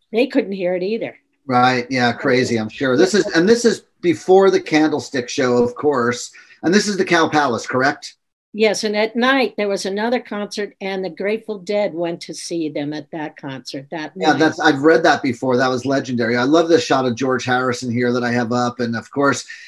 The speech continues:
Speaker 2: now I think you were telling me the shot that was taken from the side of the stage. Who was sitting next to you with this?
Speaker 1: No, the one where the group, the whole group.
Speaker 2: Right, yeah, yeah, that's what I'm looking at right
Speaker 1: Are you
Speaker 2: now.
Speaker 1: looking at that now? Uh,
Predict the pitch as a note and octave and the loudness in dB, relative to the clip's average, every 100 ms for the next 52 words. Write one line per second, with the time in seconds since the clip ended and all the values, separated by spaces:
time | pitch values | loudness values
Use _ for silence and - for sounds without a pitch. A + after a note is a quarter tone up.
0 | - E3+ E3+ - E3+ G3+ F#3 F#3+ F3+ F#3 | -2 4 4 4 2 0 4 4 4 0
1 | F3+ F3 E3 D#3+ E3+ E3 E3 D#3+ - E3 | 4 4 4 2 4 4 6 4 6 4
2 | D#3+ D3+ D3+ B2 D3+ D3+ C#3 D#3+ D3+ D#3+ | 4 0 0 2 4 4 4 6 6 6
3 | D#3 E3+ F3+ F3+ F3+ F3 F3 E3+ - F#3 | 4 4 4 4 2 2 0 -2 2 2
4 | F3+ - G3 - - _ _ A#3 A3+ G#3+ | 2 0 -2 -4 -18 _ _ -2 0 0
5 | A#3 B3 C#4 C#4+ C4 A#3+ G#3+ F3 - C4+ | 2 2 4 4 4 2 0 -4 4 6
6 | A3+ - F#3+ G3 A#3 G#3 A3 A3+ B3 C#4 | 6 0 -4 0 0 0 0 2 2 0
7 | _ _ _ F#3+ F3+ G#3+ F#3+ G3 F#3 G3 | _ _ _ 2 4 6 6 6 6 4
8 | G#3 F#3+ F3 E3 E3+ D#3+ D#3 D3+ D3+ C#3 | 4 4 6 4 4 2 4 2 4 2
9 | A2+ B3 - B3 A#3+ - A#3 A#3 A#3 B3 | 2 -2 -8 -6 -8 -8 -4 -2 0 0
10 | C4 _ _ _ _ _ - A3+ A3 | -2 _ _ _ _ _ 0 4 4